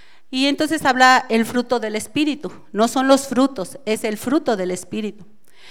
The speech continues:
Y los niños decoraron y ellos, este, eh, sí,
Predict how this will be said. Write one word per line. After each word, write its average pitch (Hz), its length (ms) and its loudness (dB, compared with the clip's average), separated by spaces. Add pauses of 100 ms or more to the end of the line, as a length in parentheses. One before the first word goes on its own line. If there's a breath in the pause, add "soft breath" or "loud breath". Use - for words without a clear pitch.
(240 loud breath)
Y 294 140 4
los 285 140 8
niños 285 320 2
decoraron 233 760 2 (880 soft breath)
y 240 580 2
ellos, 240 300 0
este, 202 1000 -2
eh, 226 100 -10
sí, 233 160 -16